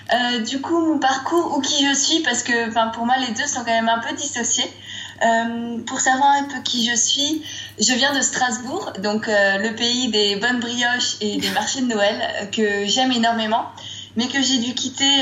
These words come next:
euh, suite à mes études. Je vais t'en parler très vite.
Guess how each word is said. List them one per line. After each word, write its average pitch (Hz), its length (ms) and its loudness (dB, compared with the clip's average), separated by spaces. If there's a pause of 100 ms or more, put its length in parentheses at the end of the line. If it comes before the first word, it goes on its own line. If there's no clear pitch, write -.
euh, 202 400 2 (320)
suite 233 340 2
à 214 80 2
mes 214 220 0
études. 220 340 -2 (220)
Je 202 160 -10
vais 196 60 -8
t'en 202 140 -4
parler 202 300 -2
très 214 200 -4
vite. 214 340 -6